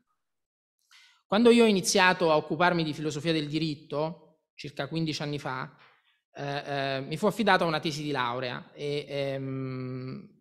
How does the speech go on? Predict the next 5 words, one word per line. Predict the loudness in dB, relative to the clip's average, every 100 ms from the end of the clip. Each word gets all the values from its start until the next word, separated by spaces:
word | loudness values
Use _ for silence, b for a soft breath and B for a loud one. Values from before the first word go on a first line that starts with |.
| -6
l'autore | -2 4 8 8 6 -2
sul | -6
quale | 0 4 4 2 -2 -6
dovevo | -2 -2 -2 0
lavorare | 2 4 4 2 -2 -4 -12 _